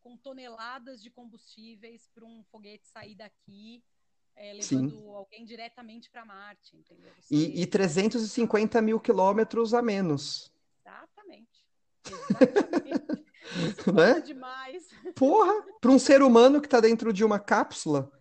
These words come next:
Speaker 2: conta muito.
Speaker 1: Exato.
Speaker 2: Muito. Então, então, assim, aí tá, agora acho que a gente conseguiu explicar aí por que Marte é o queridinho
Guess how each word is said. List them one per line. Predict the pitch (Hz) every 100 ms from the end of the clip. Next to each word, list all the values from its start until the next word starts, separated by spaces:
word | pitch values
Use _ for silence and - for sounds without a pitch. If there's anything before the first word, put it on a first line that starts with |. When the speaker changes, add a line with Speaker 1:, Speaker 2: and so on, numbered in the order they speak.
| _
Speaker 2:
conta | - 175 214
muito. | 202 175 147 143 - _ _ _ _ _
Speaker 1:
Exato. | 185 165 165 165 _ _ _ _ _ _ _ _ _ _ _
Speaker 2:
Muito. | 143 147 143 123 - _ _ _ _ _
Então, | 139 147 175 190 190
então, | 190
assim, | 226 233 190 151 - -
aí | 139 175
tá, | 190 214 214 165
agora | 147 170 180
acho | 180
que | 214
a |
gente | 208 220
conseguiu | 226 220 202
explicar | 214 208 196 190
aí | 196
por | 190 208 208
que | 220
Marte | 220 180 175 208 208 - 240 - _ _ _ _ _ _ _ _ -
é | 147 151 165 165 -
o |
queridinho | 165 185 180 180 147 160 165 180 196